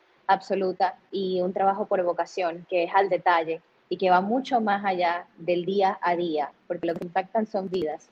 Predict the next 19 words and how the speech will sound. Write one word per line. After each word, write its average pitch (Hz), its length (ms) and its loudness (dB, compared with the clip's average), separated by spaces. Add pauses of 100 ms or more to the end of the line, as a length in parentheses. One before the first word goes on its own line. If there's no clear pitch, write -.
y 190 80 -6
se 180 120 2
transforman 185 500 -2
por 202 220 0
completo 170 680 0
esa 285 420 2
vida 208 360 2
de 170 200 2
ese 202 180 -2
paciente 226 680 -2 (340)
y 185 120 2
de 185 100 6
los 185 120 0
familiares 175 600 2
que 175 120 -4
lo 175 60 -2
esperan 160 380 -4
de 160 80 -2
regreso. 151 520 -4